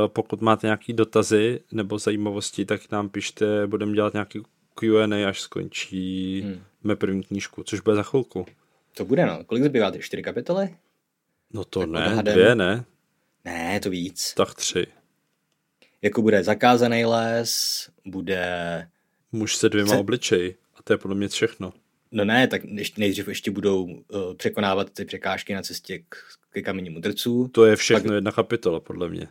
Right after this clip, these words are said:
Speaker 2: Není. Nejdřív,
Speaker 1: Vlastně
Speaker 2: nejdřív
Speaker 1: ne.
Speaker 2: je, nejdřív
Speaker 1: Jo,
Speaker 2: je
Speaker 1: jo,
Speaker 2: Zakázaný
Speaker 1: jo.
Speaker 2: les,
Speaker 1: Through
Speaker 2: potom
Speaker 1: the,
Speaker 2: se dostávají do toho
Speaker 1: Through the
Speaker 2: lití.
Speaker 1: Trapdoor je, je
Speaker 2: No,
Speaker 1: předposlední
Speaker 2: potom je
Speaker 1: kapitola.
Speaker 2: Muž se dvěma tvářemi a
Speaker 1: Mhm.
Speaker 2: potom ještě bude jedna závěrečná, ne?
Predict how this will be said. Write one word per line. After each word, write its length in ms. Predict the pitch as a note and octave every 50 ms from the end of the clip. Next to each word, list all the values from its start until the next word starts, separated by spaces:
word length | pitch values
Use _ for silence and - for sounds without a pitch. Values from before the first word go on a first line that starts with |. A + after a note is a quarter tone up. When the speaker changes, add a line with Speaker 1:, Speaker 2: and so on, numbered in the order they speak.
| _ -
Speaker 2:
Není. 320 | G#2+ G2+ G2+ F#2+ E2+ - _ _ _ _ _ _ _ _ _ _ _ _ _ _ _ _ _ _ _ _ _ _ _ _ _ - - - - -
Nejdřív, 120 | A2+ A#2
Speaker 1:
Vlastně 220 | A#2+ B2+ - - A2+
Speaker 2:
nejdřív 160 | C#3 D3+ D#3
Speaker 1:
ne. 80 | C#3+ D3
Speaker 2:
je, 60 | C3+ -
nejdřív 200 | - - C3+ C#3
Speaker 1:
Jo, 80 | D3 D3
Speaker 2:
je 60 | D3
Speaker 1:
jo, 60 | D3
Speaker 2:
Zakázaný 420 | C#3+ C3+ C#3+ C#3 B2+ C3+ C3 B2+
Speaker 1:
jo. 80 | B2+ B2 G#2
Speaker 2:
les, 340 | F#2 G2+ B2 C#3 - - -
Speaker 1:
Through 200 | - - - -
Speaker 2:
potom 340 | B2 A#2+ C#3 C3 B2 A#2+
Speaker 1:
the, 60 | B2+ C#3+
Speaker 2:
se 80 | C#3
dostávají 640 | A#2+ A#2+ - - - A#2+ A#2 A#2 A#2 A#2 A#2 A2+ - - -
do 280 | - G2 F2 G2 A2 G#2
toho 140 | - G2+
Speaker 1:
Through 200 | G2+ - C3 C3+
the 60 | C3 C3+
Speaker 2:
lití. 120 | A#2+ A2+
Speaker 1:
Trapdoor 500 | G#2+ A#2 A#2 G2 G2 G2 G#2 F#2+ F#2 F#2
je, 260 | G2 G2 G2 F#2+ G2 -
je 60 | -
Speaker 2:
No, 100 | G#2 F#2+
Speaker 1:
předposlední 440 | F#2 G#2 A2 A2 G#2+ - - G#2 B2
Speaker 2:
potom 220 | G#2+ F#2+ B2 A#2
je 40 | A#2
Speaker 1:
kapitola. 120 | A2+ A#2 A2+
Speaker 2:
Muž 100 | A2 G#2+
se 80 | A#2
dvěma 220 | G#2 G#2+ A2+ A#2 A2+
tvářemi 440 | - G#2+ G2+ G2 F#2+ G#2+ G2 G2+
a 120 | G#2 G#2 A2
Speaker 1:
Mhm. 140 | A2 A2+ A2
Speaker 2:
potom 280 | - - A#2 A#2 A2
ještě 180 | G#2+ G#2 - A2
bude 120 | G#2+ A2
jedna 180 | G#2+ G#2 A2 G#2
závěrečná, 540 | G#2+ G#2 G#2 G#2 F2+ E2 - - F2 E2 E2
ne? 220 | E2 D#2 G2+ A2